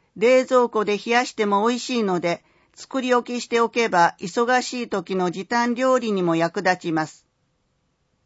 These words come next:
材料四人分。玉ねぎ二百グラム、ナス一本、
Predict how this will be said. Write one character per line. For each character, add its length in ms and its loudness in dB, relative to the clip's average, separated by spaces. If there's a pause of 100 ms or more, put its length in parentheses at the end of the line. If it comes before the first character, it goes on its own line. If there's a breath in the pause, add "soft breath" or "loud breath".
(720)
材 380 -2
料 460 0
四 220 -2
人 280 0
分。 300 0 (640)
玉 320 0
ね 180 -4
ぎ 260 -4
二 160 -2
百 300 -2
グ 120 0
ラ 180 2
ム、 220 -6 (320)
ナ 200 0
ス 360 -8
一 160 -8
本、 480 -6